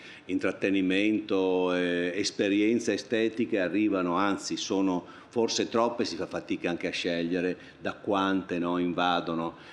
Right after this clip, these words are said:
Era diverso quando a un certo punto la televisione cominciava alle cinque di pomeriggio, no, <laughs> con un unico canale, no? Il mondo era veramente diverso e un libro nel pomeriggio magari ci scappava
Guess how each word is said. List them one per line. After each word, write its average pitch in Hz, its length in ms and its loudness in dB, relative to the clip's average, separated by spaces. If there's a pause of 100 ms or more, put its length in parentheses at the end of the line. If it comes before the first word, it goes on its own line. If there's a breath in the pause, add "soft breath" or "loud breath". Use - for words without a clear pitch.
Era 95 240 -6
diverso 98 540 0
quando 87 220 0
a - 20 0
un 87 80 -4
certo 95 240 0
punto 90 580 0
la 90 180 0
televisione 90 800 0
cominciava 87 600 -2
alle 80 200 -2
cinque 87 320 -2
di 82 120 -2
pomeriggio, 92 840 0 (260 loud breath)
no, 98 160 -2 (260)
<laughs> - 200 -2
con 110 220 0
un 101 140 2
unico 101 360 0
canale, 95 640 2 (220 loud breath)
no? 113 240 4 (240 loud breath)
Il 107 120 2
mondo 113 320 4
era 104 140 4
veramente 101 460 2
diverso 117 400 4
e 101 40 4
un 98 100 4
libro 107 280 2
nel 92 120 0
pomeriggio 101 460 2
magari 90 380 0
ci - 80 -10
scappava 98 680 0